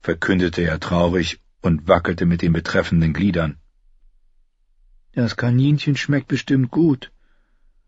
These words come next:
Sogar das ganze Blut macht mir nichts aus.« Er blickte zur Seite. »Na ja, jedenfalls nicht viel.« John spießte das Kaninchen auf einen Ast,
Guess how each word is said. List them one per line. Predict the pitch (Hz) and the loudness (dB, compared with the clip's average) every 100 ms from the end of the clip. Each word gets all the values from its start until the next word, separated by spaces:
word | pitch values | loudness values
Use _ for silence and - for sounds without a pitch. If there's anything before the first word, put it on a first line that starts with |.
| _ _ | _ _
Sogar | - 135 120 131 | -2 0 4 4
das | 135 123 | 4 2
ganze | - 135 123 127 | 0 0 0 -2
Blut | 135 196 180 | 0 2 2
macht | 135 113 - | 0 -2 -2
mir | 127 | 0
nichts | 117 104 - | 0 -2 -4
aus.« | 120 110 - - _ _ _ _ _ _ | -2 -2 -6 -14 _ _ _ _ _ _
Er | - 76 | -4 0
blickte | 80 - 82 | -2 -2 -4
zur | - 78 | -4 -2
Seite. | 85 73 - 69 - _ _ _ _ _ _ | -2 -4 -8 -16 -20 _ _ _ _ _ _
»Na | 110 117 | -2 0
ja, | 127 135 139 120 104 _ _ _ _ _ _ _ _ | 2 2 2 0 -4 _ _ _ _ _ _ _ _
jedenfalls | - 170 151 139 143 - | -2 0 0 0 -2 0
nicht | 127 - | -2 -2
viel.« | - 131 135 110 87 _ _ _ _ _ _ _ _ _ _ _ _ _ _ _ _ | -2 2 2 2 -4 _ _ _ _ _ _ _ _ _ _ _ _ _ _ _ _
John | 98 110 104 113 135 | 0 4 6 4 2
spießte | - 143 131 - 117 | 0 0 0 0 0
das | 104 | 0
Kaninchen | - 98 110 107 113 | 2 2 2 2 0
auf | 95 92 | 2 2
einen | 87 90 | 2 2
Ast, | 92 120 - | 2 0 -6